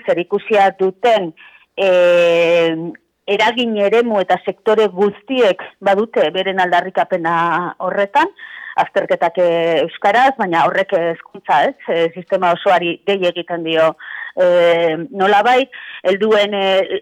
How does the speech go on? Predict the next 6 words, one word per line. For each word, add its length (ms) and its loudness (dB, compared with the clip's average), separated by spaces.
euskalduntze 960 0
alfabetatzeak, 1700 0
eh, 380 0
bizi 380 -6
duen 380 2
edo 500 2